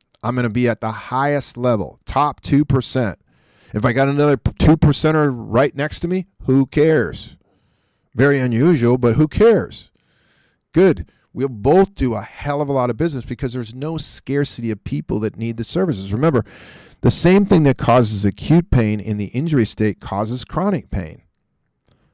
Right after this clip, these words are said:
And I got, I got just in the, in the injury market alone, right? Just, just i-, if I just look at that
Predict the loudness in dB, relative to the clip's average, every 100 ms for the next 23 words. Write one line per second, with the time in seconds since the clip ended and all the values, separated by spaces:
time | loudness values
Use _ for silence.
0 | _ _ _ _ _ -4 -2 -2 0 0
1 | 0 -4 _ _ _ _ _ -2 2 0
2 | 0 _ _ _ -4 -2 0 -2 -2 -6
3 | -10 _ _ -6 -6 -6 -6 0 0 0
4 | -2 -4 -6 -10 -10 -10 -10 -10 -10 -12
5 | -16 -20 _ _ _ _ _ _ _ _
6 | _ _ _ _ _ -14 -12 -10 -10 -12
7 | _ -6 -6 -6 -14 _ -20 _ _ -14
8 | -10 -12 -12 -12 -10 -10 -12 -16 -14 -14
9 | _ -18 -18 -20 -20 -20 -20